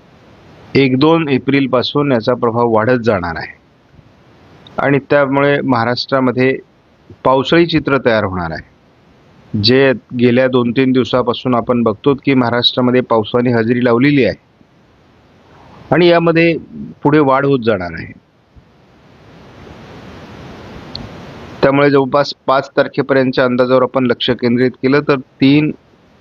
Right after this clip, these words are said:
चार आणि पाच तारखेच्या दरम्यान मोठं पावसाळी क्षेत्र महाराष्ट्रात विकसित होऊ शकतं, असा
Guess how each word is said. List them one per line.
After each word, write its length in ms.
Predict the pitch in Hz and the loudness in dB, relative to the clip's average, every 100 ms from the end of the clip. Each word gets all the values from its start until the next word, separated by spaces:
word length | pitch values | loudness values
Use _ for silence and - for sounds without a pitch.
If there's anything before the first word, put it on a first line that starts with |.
| _ _ _ _ _ - - - - | _ _ _ _ _ -20 -20 -12 -2
चार 260 | 139 139 139 | 0 2 0
आणि 180 | 131 | -2
पाच 340 | 135 123 135 - | -2 -2 -2 0
तारखेच्या 460 | 139 127 135 127 | -4 -4 -2 -2
दरम्यान 380 | 120 107 98 82 58 - _ _ _ _ _ _ _ - - | 0 0 -2 -6 -12 -20 _ _ _ _ _ _ _ -6 -2
मोठं 280 | 123 165 | 0 0
पावसाळी 460 | 160 139 123 139 131 | 0 0 0 0 0
क्षेत्र 640 | 131 - 139 113 98 78 113 | -2 -2 -2 -2 -2 -2 -2
महाराष्ट्रात 520 | 117 117 120 - 120 | 0 0 -2 -2 0
विकसित 440 | 120 107 123 - 117 | -2 -2 -2 -2 -2
होऊ 140 | 117 | -2
शकतं, 500 | 113 131 127 - 165 175 _ _ _ _ _ _ _ _ _ - | 0 -2 -2 -2 -2 -2 _ _ _ _ _ _ _ _ _ -6
असा 300 | 117 - | -4 0